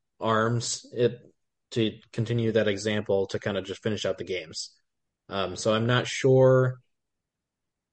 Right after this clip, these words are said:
how that happens. I know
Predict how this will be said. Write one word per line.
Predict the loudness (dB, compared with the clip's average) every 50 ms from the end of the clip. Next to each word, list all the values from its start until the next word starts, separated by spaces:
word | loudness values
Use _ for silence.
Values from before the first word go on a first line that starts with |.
| _ _ _ _ _ _ _ _ _
how | -12 -6 0 2 4 6 8 8 8 10 10 10 8 8 6 0 -8 -16 -6 0
that | 2 2 2 2
happens. | 2 0 0 0 0 -2 -4 -4 -8 -8 -10 -10 -10 -4
I | 0 2
know | 4 6 6 8 8 8 8 8 8 8 6 4 2